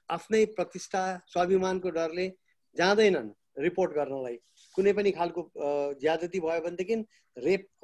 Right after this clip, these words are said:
अ, बलात्कार भयो भनेदेखि। तर एउटा ठुलो पीडाको पहाड छ जो चाहिँ नि चर्चामा छिद्रबाट मात्र अलिअलि छिर्न पाएको छ, त्योभन्दा बढी अगाडि आएको छैन। त्यो हो इन्सेस्ट। त्यो हो एउटा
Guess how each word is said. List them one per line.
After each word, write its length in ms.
अ, 100
बलात्कार 500
भयो 200
भनेदेखि। 480
तर 120
एउटा 580
ठुलो 680
पीडाको 420
पहाड 440
छ 120
जो 100
चाहिँ 200
नि 80
चर्चामा 800
छिद्रबाट 580
मात्र 300
अलिअलि 420
छिर्न 340
पाएको 340
छ, 100
त्योभन्दा 440
बढी 240
अगाडि 380
आएको 240
छैन। 260
त्यो 440
हो 120
इन्सेस्ट। 600
त्यो 120
हो 360
एउटा 400